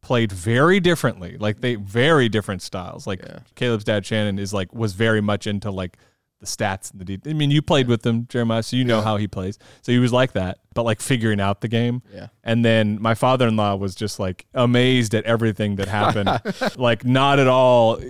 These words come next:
Speaker 1: Every, all the rules were just like, "Nope, this is way over my head." Like, I don't, you know, but he was, he was
Speaker 2: Yeah.
Speaker 1: there for it. He was like, "This is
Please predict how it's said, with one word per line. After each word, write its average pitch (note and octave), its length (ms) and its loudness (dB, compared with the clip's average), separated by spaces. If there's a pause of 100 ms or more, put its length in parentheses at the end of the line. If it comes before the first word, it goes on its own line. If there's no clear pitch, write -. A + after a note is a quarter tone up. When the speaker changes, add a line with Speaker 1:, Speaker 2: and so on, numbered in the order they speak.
(160)
Speaker 1:
Every, C#3+ 260 4
all D3 160 4
the D3 100 4
rules C#3 320 4
were A2+ 80 0
just G#2+ 280 -2
like, G#2 200 0
"Nope, C3 380 2
this C#3 140 -2
is G#2 140 -8
way C3 260 2
over A#2 180 2
my A2+ 220 0
head." G#2+ 160 0
Like, G#2 160 -2
I G#2+ 80 2
don't, G#2+ 260 -2 (300)
you A#2+ 100 -8
know, A2 160 0
but A#2 140 0
he C#3 80 4
was, A2+ 280 2
he B2+ 140 -4
was G#2+ 160 0
Speaker 2:
Yeah. G2+ 80 -8
Speaker 1:
there A#2 260 2
for G2 220 -4
it. F2+ 80 -6
He A2 60 -2
was G2+ 160 -4
like, - 160 -8
"This F3+ 200 2
is A2 160 -8